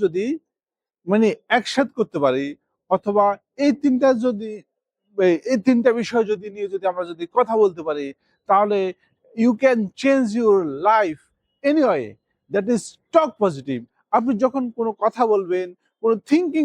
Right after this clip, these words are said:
করবেন, কোনো চিন্তা করবেন, তাহলে অবশ্যই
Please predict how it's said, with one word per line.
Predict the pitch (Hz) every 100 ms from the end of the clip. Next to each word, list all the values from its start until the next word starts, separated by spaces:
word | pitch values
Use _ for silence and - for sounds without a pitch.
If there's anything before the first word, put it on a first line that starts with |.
| 254
করবেন, | 220 202 196 190 180 _ _
কোনো | 233 233 -
চিন্তা | 320 285 226 190
করবেন, | 175 165 170 170 _ -
তাহলে | 247 247 - 208
অবশ্যই | 262 233 - 269